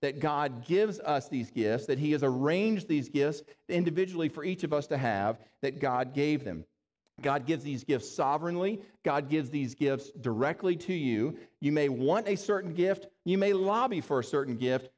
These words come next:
You may pray for a certain gift. But friends, none of that has any bearing on what gift you get. God makes this decision.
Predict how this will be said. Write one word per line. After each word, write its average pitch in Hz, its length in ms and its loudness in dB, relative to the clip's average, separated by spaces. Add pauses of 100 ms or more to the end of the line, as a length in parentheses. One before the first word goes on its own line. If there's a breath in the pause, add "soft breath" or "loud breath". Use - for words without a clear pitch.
You 240 120 4
may 240 140 4
pray 247 380 0
for 156 160 0
a 139 40 2
certain 139 300 0
gift. 127 380 0 (140)
But 156 140 0
friends, 180 280 0
none 180 240 2
of 208 80 2
that 185 180 0
has 160 260 0
any 196 220 0
bearing 165 440 2
on 131 280 0
what 151 260 0
gift 165 300 -2
you 156 100 -4
get. 131 460 -2
God 147 320 0
makes 147 240 0
this 143 200 -10
decision. 131 580 -2